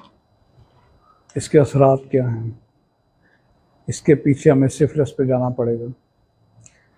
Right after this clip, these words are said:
कि what is syphilis। हमने कितनी दफ़ा सोरा पढ़ा, syphilis पढ़ा, psychosis पढ़ा,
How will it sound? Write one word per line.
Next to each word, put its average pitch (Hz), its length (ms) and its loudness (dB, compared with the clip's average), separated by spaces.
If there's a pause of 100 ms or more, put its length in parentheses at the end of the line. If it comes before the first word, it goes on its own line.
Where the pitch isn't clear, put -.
(180)
कि 175 60 4 (120)
what 185 280 4 (120)
is 160 200 -4
syphilis। 131 520 -10 (1400)
हमने 214 260 8
कितनी 208 280 2
दफ़ा 180 240 6
सोरा 165 320 6
पढ़ा, 151 300 2
syphilis 156 420 -2
पढ़ा, 147 260 -2
psychosis 139 520 0
पढ़ा, 139 220 2